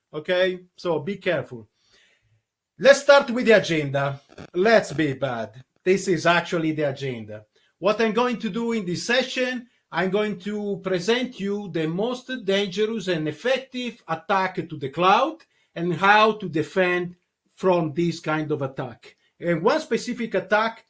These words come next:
is something extremely, extremely, I would say, nasty. So I jumped this one about the black hat, the gray hat, the white, a white hat. We know about that. One thing I just like to mention about that,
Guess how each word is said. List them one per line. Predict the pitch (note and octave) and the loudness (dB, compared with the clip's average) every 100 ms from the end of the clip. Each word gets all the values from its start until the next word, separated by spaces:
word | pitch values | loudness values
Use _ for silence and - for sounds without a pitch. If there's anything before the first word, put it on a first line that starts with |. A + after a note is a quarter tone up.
| _ _ | _ _
is | F#3 G3+ F3+ - | -8 -6 -6 -2
something | G#3 G3+ G3+ G3 F#3+ - | 0 0 -2 -4 -4 -4
extremely, | F3+ E3 - - F3+ F#3 E3 D#3+ E3+ E3 | -2 -2 -6 -4 0 2 0 -4 -6 -6
extremely, | D3 - D3+ C#3+ C3+ C3 C3 - _ - | -8 -8 -8 -6 -6 -6 -8 -16 _ -10
I | D3+ D#3 | -4 -4
would | C#3 | -4
say, | - D#3 C#3 | -6 -6 -4
nasty. | B2+ B2+ A2 - A2 G#2+ _ _ _ | -6 -6 -8 -16 -20 -20 _ _ _
So | - A#3 A3 G#3+ _ _ _ _ - | -4 0 0 -2 _ _ _ _ 0
I | B3 C4 | 2 2
jumped | A#3 A#3+ - | 0 -2 -2
this | A3 - | -8 -2
one | G#3+ A3 A3 G#3+ | 2 2 2 0
about | F3+ F#3+ F#3 | 2 2 0
the | E3+ | -2
black | E3+ F#3+ F#3 | 0 0 0
hat, | F#3 F#3 F3+ | 0 0 0
the | F3+ | -6
gray | D#3+ F3 E3+ | -6 -6 -4
hat, | F3 F3 D#3+ | -2 -2 -2
the | D#3+ | -6
white, | D3+ E3 D#3+ D3 | -6 -6 -6 -10
a | C#3 | -8
white | E3 E3 D3+ | -4 -4 -2
hat. | F#3 G3 F#3+ | 0 0 -2
We | F#3 A3 | -4 -4
know | G3+ G3 F#3 | 0 2 2
about | D#3 D#3 D#3 D#3 | 2 2 2 2
that. | G#3 G3 - _ _ _ _ | 0 -2 -6 _ _ _ _
One | A3+ E4 | -4 -4
thing | D#4 D#4 B3+ | -4 -6 -2
I | B3+ | -2
just | B3 A#3 A3+ | -2 -8 -4
like | B3 A#3 G3 | -4 -4 -8
to | G#3 | -8
mention | F#3+ F#3+ A3+ A#3+ - B3 | -6 -4 -4 -4 -8 -8
about | A#3 A#3 A#3+ G#3+ | -4 -2 -2 0
that, | A#3+ B3 A#3+ | -2 -2 -4